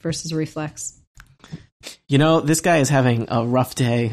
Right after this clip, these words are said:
Speaker 2: but he takes this one moment where he almost got hypnotized, thrown into a sewer, and then missed by a druid spell. It's like, maybe everything's gonna be okay.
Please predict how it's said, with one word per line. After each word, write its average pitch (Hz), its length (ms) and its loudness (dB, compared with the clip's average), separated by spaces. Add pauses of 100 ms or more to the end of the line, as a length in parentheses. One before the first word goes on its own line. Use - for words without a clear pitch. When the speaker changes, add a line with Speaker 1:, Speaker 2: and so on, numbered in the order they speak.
Speaker 2:
but 117 100 -2
he 131 120 -4
takes 123 240 -2
this 127 180 0
one 127 240 4
moment 117 340 4
where 123 140 2
he 123 220 2
almost 143 300 2
got 139 120 2
hypnotized, 139 540 2
thrown 139 180 4
into 139 180 2
a 127 60 2
sewer, 135 380 4
and 120 180 0
then 117 160 2
missed 139 220 0
by 127 140 0
a 117 100 0
druid 135 280 2
spell. 120 300 -2
It's - 160 -4
like, 120 240 -4
maybe 220 280 4
everything's 151 440 2
gonna 135 180 2
be 127 220 -2
okay. 123 480 -2